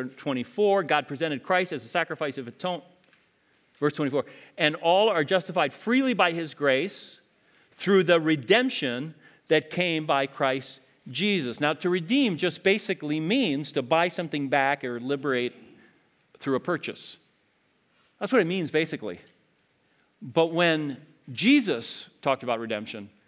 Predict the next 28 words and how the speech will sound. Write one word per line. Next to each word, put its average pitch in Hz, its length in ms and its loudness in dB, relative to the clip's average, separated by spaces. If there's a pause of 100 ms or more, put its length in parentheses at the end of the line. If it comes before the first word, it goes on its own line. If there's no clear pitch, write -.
(340)
when 139 280 2
Paul 254 420 6
talked - 240 -2
about 120 180 -2
redemption, 113 480 -8
when 139 160 -2
any 233 300 2
first 226 300 -4
century 165 420 -2 (160)
Jew 185 280 -4
talked 160 260 0
about 135 160 2
redemption, 123 480 -6 (960)
they 175 140 2
had 185 200 0
a 147 60 -2
whole 170 260 -2
story 147 760 0 (1120)
that - 200 -2
they 127 120 0
saw 123 300 -2
that 107 200 -4
word 104 240 -10
through. 90 200 -14
A 120 60 -2
whole 165 240 -2
story. 175 960 2
Not, 139 280 0